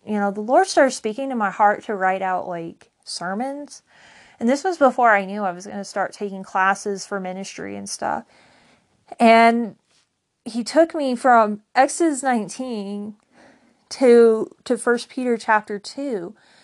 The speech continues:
And it says in, in verse nine, "But you are a chosen people, a royal priesthood, a holy nation, a people belonging to God,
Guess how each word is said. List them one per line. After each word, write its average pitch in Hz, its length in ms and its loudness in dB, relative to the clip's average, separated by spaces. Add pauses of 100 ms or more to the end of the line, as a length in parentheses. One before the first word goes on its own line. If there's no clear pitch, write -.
(440)
And 240 160 4
it 220 100 0
says 247 640 2 (140)
in, 226 340 -4
in 214 260 -4
verse 247 380 2
nine, 196 380 0
"But 208 180 2
you 247 260 -4
are 240 200 4
a 233 200 -4
chosen 208 840 -6 (340)
people, 196 640 -6 (360)
a 220 80 -2
royal 262 420 6
priesthood, 220 720 -8
a 208 60 -6
holy 262 440 -6
nation, 220 540 -4
a 214 100 -2
people 262 460 -2
belonging 208 540 0
to 190 80 -6
God, 185 440 2